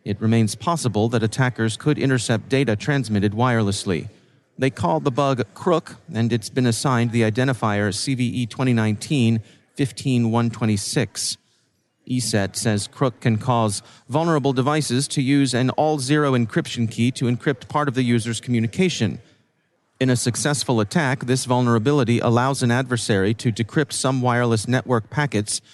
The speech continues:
transmitted by a vulnerable device. According to the Washington Post, persons, possibly foreigners, impersonating the Democratic National Committee have sought to establish contact with presidential campaigns.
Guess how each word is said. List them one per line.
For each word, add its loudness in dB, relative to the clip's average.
transmitted 0
by 2
a 2
vulnerable 2
device. -2
According 2
to 2
the 2
Washington 0
Post, 0
persons, -2
possibly -2
foreigners, 0
impersonating 0
the -2
Democratic 0
National 0
Committee 0
have 2
sought -2
to 2
establish 0
contact 0
with -2
presidential 0
campaigns. 0